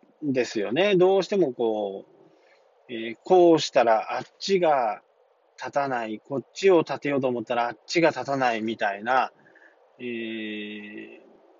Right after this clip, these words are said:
これは多分日本人の性質なのかもしれないんですけど、これをね、やっぱり断ち切る。あのー、人は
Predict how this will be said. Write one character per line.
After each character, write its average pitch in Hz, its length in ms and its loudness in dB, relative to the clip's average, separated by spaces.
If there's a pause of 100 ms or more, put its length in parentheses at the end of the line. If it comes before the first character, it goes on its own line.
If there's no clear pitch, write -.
(220)
こ 220 140 2
れ 277 160 -2
は 269 140 -4
多 254 220 -6
分 240 280 -4
日 185 180 2
本 277 380 -2
人 269 260 -2
の 165 220 2
性 240 380 -2
質 240 200 -8
な 226 140 0
の 208 120 -4
か - 160 -6
も 233 100 -2
し 165 140 -2
れ 143 100 0
な 139 120 0
い 123 80 0
ん - 20 -2
で 98 100 -4
す - 80 -12
け 98 140 -8
ど、 120 300 4 (2000)
こ - 140 -2
れ 311 80 6
を 302 100 4
ね、 294 80 4
や 226 100 6
っ 185 40 -6
ぱ 190 100 6
り 165 80 2 (260)
断 175 140 -4
ち - 100 -8
切 220 140 6
る。 117 140 2 (320)
あ 123 120 -6
の - 20 -2
ー、 123 1040 0 (2250)
人 320 340 0
は 302 340 6